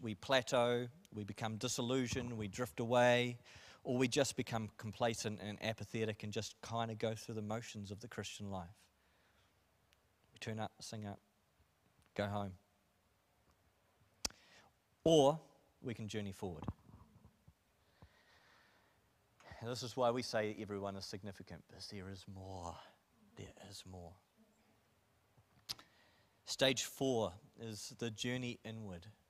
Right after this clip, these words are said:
And this is the place where we're feeling a little bit unsettled.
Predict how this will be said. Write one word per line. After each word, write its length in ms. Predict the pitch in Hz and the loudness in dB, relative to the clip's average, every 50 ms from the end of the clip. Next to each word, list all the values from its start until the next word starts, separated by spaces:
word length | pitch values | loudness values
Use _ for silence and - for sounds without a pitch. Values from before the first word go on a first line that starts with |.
| _ _ _ _ _ _ _ _ _ _ _ _ | _ _ _ _ _ _ _ _ _ _ _ _
And 80 | - 117 | -10 -8
this 120 | 123 - | -6 -6
is 140 | - 135 - | -6 -6 -8
the 140 | - - 127 - _ | -8 -12 -14 -14 _
place 420 | - - 117 110 107 - - - - - | -14 -8 -6 -6 -6 -6 -10 -14 -12 -8
where 460 | 110 107 104 107 104 104 104 107 104 - _ _ _ _ _ _ _ _ _ _ _ - | -6 -4 -2 -2 -4 -4 -6 -8 -12 -16 _ _ _ _ _ _ _ _ _ _ _ -14
we're 60 | 104 | -14
feeling 340 | - - 120 113 110 107 101 | -6 -4 -4 -4 -4 -4 -6
a 60 | 98 | -6
little 200 | 98 104 95 92 | -6 -6 -6 -6
bit 140 | 101 101 - | -6 -6 -6
unsettled. 680 | - 98 98 92 - - 98 90 - - 82 85 - | -6 -8 -8 -8 -8 -8 -8 -8 -10 -12 -16 -18 -18